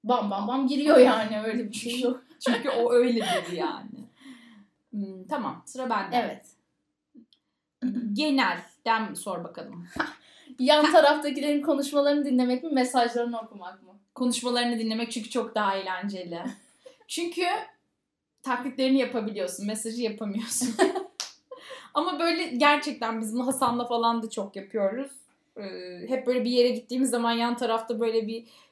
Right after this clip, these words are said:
Speaker 2: gruba da olabiliyor. Ya da böyle bir çift falan.
Speaker 1: Hı hı.
Speaker 2: Onlara denk geldiğimiz zaman sürekli dinleyip dalga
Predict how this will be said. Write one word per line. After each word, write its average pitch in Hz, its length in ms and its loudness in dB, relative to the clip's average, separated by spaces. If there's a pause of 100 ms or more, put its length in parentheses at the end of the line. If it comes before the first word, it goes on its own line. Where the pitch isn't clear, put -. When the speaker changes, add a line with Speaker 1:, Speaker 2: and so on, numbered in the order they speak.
(100)
Speaker 2:
gruba 214 560 2
da 214 80 2
olabiliyor. 185 800 -2
Ya 208 180 0
da 208 120 2
böyle 208 180 0
bir 208 180 -6
çift 202 520 -8 (260)
falan. 202 280 0
Speaker 1:
Hı 233 40 -2 (100)
hı. 220 40 -6
Speaker 2:
Onlara 214 260 -2
denk 220 200 -2
geldiğimiz 226 440 0
zaman 240 180 -2
sürekli 233 340 -6
dinleyip 240 300 -2
dalga 214 400 -2